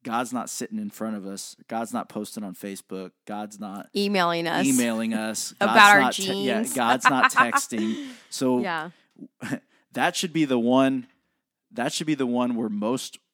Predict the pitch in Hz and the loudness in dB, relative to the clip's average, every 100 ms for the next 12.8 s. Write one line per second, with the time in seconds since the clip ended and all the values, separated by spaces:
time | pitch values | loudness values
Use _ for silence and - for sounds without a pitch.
0 | _ _ _ 120 107 - 123 123 120 98 | _ _ _ -10 -6 -6 -4 -2 -4 -6
1 | 110 151 - 110 117 113 - 98 - 131 | -4 -4 -6 -10 -8 -10 -12 -16 -8 -6
2 | 113 104 101 113 110 113 120 120 123 - | -6 -8 -10 -8 -10 -6 -6 -4 -4 -6
3 | 95 - - 120 98 87 - 139 156 160 | -12 -12 -10 -8 -8 -12 -8 -4 -4 -4
4 | _ _ _ _ - 120 123 113 131 127 | _ _ _ _ -10 -8 -8 -8 -4 -4
5 | 117 117 - - _ _ - 131 135 123 | -4 -6 -8 -12 _ _ -8 -4 -2 -2
6 | - 131 120 110 110 107 - _ _ _ | -4 -6 -4 -4 -6 -10 -20 _ _ _
7 | _ - 104 120 143 135 - 107 101 110 | _ -20 -10 -4 -2 -4 -6 -6 -6 -8
8 | - 147 160 - 147 139 123 127 123 113 | -2 2 2 0 -2 -2 -2 -4 -4 -6
9 | 117 110 - - 113 104 107 110 101 104 | -8 -10 -12 -8 -8 -6 -6 -6 -6 -10
10 | - 98 104 101 113 104 - - 98 90 | -12 -12 -14 -12 -12 -12 -16 -16 -14 -14
11 | 76 78 62 - 90 90 180 165 107 104 | -14 -16 -16 -18 -20 -14 -12 -10 -10 -10
12 | - 117 110 107 113 113 110 | -8 -6 -4 -4 -6 -4 -6